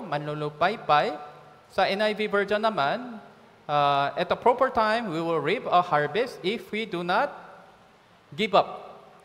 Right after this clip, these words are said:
Basta kung tuloy. Ah, yung pagsunod, hindi po ito madaling bagay. Tama po ba?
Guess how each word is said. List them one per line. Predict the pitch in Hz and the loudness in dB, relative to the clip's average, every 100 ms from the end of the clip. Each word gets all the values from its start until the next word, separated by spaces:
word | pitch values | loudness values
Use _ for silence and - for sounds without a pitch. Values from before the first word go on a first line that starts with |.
| _ _ _ _ _ | _ _ _ _ _
Basta | 240 233 | -2 0
kung | 196 262 233 | -2 -4 -4
tuloy. | - 254 254 147 117 - - - - - - _ _ _ _ _ _ | -2 2 2 2 -2 -10 -18 -20 -20 -20 -20 _ _ _ _ _ _
Ah, | 127 120 104 113 147 - _ _ - - _ - - - _ _ | -10 -8 -10 -14 -20 -20 _ _ -20 -20 _ -20 -20 -20 _ _
yung | 180 233 226 | -2 0 2
pagsunod, | 220 214 233 262 208 254 196 | 2 2 0 0 2 0 -2
hindi | 220 | -6
po | 240 233 | -4 -4
ito | 226 220 | -2 0
madaling | 196 202 202 180 | 0 0 0 0
bagay. | 160 139 165 277 - | 0 2 -2 -2 -4
Tama | 180 170 | -2 -2
po | 156 | -2
ba? | 147 247 - | 0 0 -4